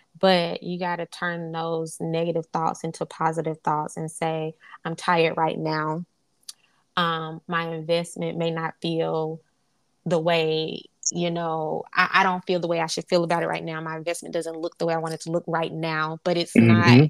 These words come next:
Speaker 1: it's not a close-ended, you know, situation where it's an end-all be-all. So I'm really happy that you said something about consistency. Um, so this other half of that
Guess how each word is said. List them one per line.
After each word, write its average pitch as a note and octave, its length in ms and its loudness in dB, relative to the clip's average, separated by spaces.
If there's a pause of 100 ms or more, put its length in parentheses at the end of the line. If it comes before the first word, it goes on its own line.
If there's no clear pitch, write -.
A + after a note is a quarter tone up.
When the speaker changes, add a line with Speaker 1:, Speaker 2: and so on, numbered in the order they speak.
(120)
Speaker 1:
it's F#3 220 0
not F#3 220 -2
a E3+ 100 0
close-ended, E3 800 -2 (100)
you E3+ 120 -2
know, D#3+ 140 -2
situation E3 680 -4
where D#3 180 0
it's - 220 -4
an - 80 -10
end-all D#3 320 0
be-all. D#3+ 380 0 (240)
So - 140 2
I'm F3 200 2
really G3+ 220 4
happy F#3 260 0
that F3+ 240 4
you G3+ 60 -2
said E3+ 380 2
something F3 300 -2
about E3 280 0
consistency. E3 1000 -4 (1120)
Um, F3+ 440 0 (320)
so F#3+ 200 4
this G3 300 -2 (100)
other G#3+ 280 2
half F#3 380 -4
of F3+ 160 -6
that D#3+ 360 -2